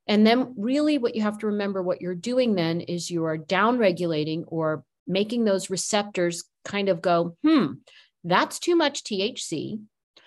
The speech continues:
I'm gonna go from sitting on the cell wall where T H C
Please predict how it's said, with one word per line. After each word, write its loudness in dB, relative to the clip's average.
I'm 4
gonna 6
go 6
from 0
sitting 0
on 2
the 2
cell 2
wall 2
where -4
T -4
H -4
C -8